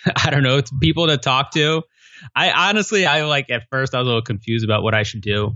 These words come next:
because you still wanna put out things for people to read. I think the one thing that I've noticed at The Athletic,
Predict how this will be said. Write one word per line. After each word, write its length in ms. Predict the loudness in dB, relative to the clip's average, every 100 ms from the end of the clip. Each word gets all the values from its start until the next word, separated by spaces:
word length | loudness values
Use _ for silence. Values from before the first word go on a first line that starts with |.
| -10
because 240 | -6 -2 0
you 80 |
still 180 | 0 0
wanna 180 | 2 0
put 180 | 0 0
out 180 | 0 0
things 160 | -4 -4
for 100 | -6
people 240 | -4 -2
to 60 | 0
read. 260 | 2 2
I 120 | 0
think 320 | 0 0 0 -2
the 100 | 0
one 220 | 0 0
thing 140 | 2
that 100 | 2
I've 60 | 2
noticed 300 | 2 0 -2
at 80 | -2
The 100 | -4
Athletic, 460 | -2 0 0 -2